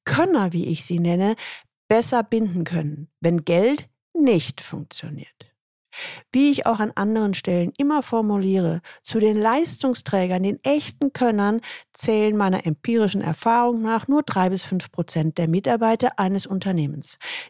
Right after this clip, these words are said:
Diese Könner leisten durchschnittlich dreißig Prozent mehr als der Durchschnittsmitarbeiter. Man, also Mann in Tödelchen, sollte meinen, dass es den Arbeitgebern also durchaus daran liegt, diese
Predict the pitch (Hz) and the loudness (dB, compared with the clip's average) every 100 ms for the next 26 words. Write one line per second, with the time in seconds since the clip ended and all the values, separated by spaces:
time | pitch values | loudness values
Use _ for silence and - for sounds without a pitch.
0 | - 240 254 254 - - 294 254 196 233 | -4 0 0 -2 -4 0 2 2 2 0
1 | 202 202 208 - 226 202 _ - 240 254 | 0 0 -2 -4 -4 -4 _ 0 2 2
2 | - 226 202 - 185 185 196 220 240 269 | 0 -2 -2 -2 0 2 2 0 -4 -8
3 | - 185 - 226 220 - 180 175 175 - | -8 -8 -6 -4 -4 -2 2 4 2 0
4 | - 190 180 - 202 175 - 160 139 - | -2 -2 -2 -2 -2 -2 0 -2 0 -4
5 | - - - - 151 147 - - - _ | -12 -10 -10 -10 -10 -12 -14 -20 -20 _
6 | _ _ _ _ _ _ _ _ - - | _ _ _ _ _ _ _ _ -20 -20
7 | - - _ - 170 220 254 220 247 220 | -20 -20 _ -2 2 4 4 2 0 -2
8 | 170 156 165 190 156 - 285 240 170 170 | -4 -2 -2 -4 -6 -4 0 0 0 0
9 | 220 285 - - - - 180 175 175 165 | 0 -2 -10 -18 -14 -2 0 0 -2 0
10 | 170 185 220 233 247 277 - 214 202 - | 2 2 2 2 2 -2 -4 -2 -2 -2
11 | 170 - 190 254 269 - 247 240 233 202 | -2 -2 -2 0 -2 -2 -2 -2 -2 -2
12 | 190 - _ 339 349 320 - 262 - 202 | -4 -6 _ 0 0 0 -2 -2 -2 -4
13 | 180 175 226 233 - - - - - 165 | -2 0 0 -2 -6 -18 -20 -14 -6 0
14 | 190 220 220 254 | 0 0 2 0